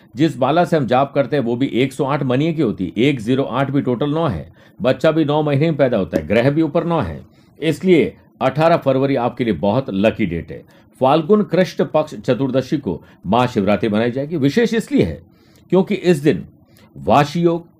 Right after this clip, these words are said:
सुनफा योग और शंख योग तो घटित हो ही रहा है और शाम को पाँच बजकर इकतालीस मिनट के बाद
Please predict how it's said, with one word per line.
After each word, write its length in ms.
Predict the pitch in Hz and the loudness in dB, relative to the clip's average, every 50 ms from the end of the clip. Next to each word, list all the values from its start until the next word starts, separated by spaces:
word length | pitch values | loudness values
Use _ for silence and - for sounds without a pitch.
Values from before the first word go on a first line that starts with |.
| _ _ | _ _
सुनफा 440 | - - - 147 156 143 - 170 156 | -6 0 2 2 2 2 2 2 2
योग 320 | 147 147 151 165 165 - - | 4 2 0 0 -2 -2 -2
और 120 | 135 135 | -4 -2
शंख 340 | 127 - 170 175 170 131 127 | -2 0 0 0 0 2 0
योग 180 | 135 131 120 | 0 0 0
तो 80 | - 131 | 0 0
घटित 300 | 98 101 95 120 120 95 | 0 0 0 0 -2 0
हो 80 | 101 113 | 0 0
ही 60 | 127 | 0
रहा 120 | 127 131 | 0 -4
है 100 | 135 139 _ _ _ _ _ _ _ _ _ _ _ - | -8 -12 _ _ _ _ _ _ _ _ _ _ _ 2
और 120 | 135 143 | 2 2
शाम 260 | 139 - 147 151 165 | 2 2 -2 -2 -2
को 120 | 156 185 170 | -2 -4 -4
पाँच 340 | - - 143 160 175 151 139 | 0 0 0 0 0 -2 -2
बजकर 340 | 143 143 135 - 170 160 | -4 -4 -4 -2 -2 -2
इकतालीस 480 | 120 123 104 - 147 147 156 165 147 123 | -2 -4 -4 -2 -2 -2 -2 -2 -4 -4
मिनट 180 | 123 117 113 92 | -6 -6 -4 -2
के 100 | - 104 | -4 -4
बाद 300 | 85 85 76 73 - | -4 -4 -8 -10 -12